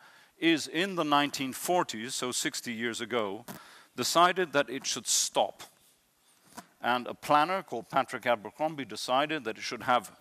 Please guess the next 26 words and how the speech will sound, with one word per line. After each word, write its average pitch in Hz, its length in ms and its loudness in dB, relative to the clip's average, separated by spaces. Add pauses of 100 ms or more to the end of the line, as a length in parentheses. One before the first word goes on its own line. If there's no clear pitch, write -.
a 117 100 2
green 139 440 -4
belt, 123 420 0
literally 117 400 -8
it 107 80 -12
must 117 280 2
stop, 123 380 0 (680)
and, 127 280 0 (140)
uh, 117 320 0
there's 123 280 -4
then 131 300 -2
a 117 60 -6
very 139 260 2
large 135 440 6
area 110 420 -2 (380)
of 113 160 -6
protected 139 560 -2
countryside 110 680 -2
around 113 360 2
it. 87 180 -14
There 110 140 -2
are 110 80 -2
new 135 200 -2
towns 127 380 0
beyond 113 500 0
it, 98 200 -4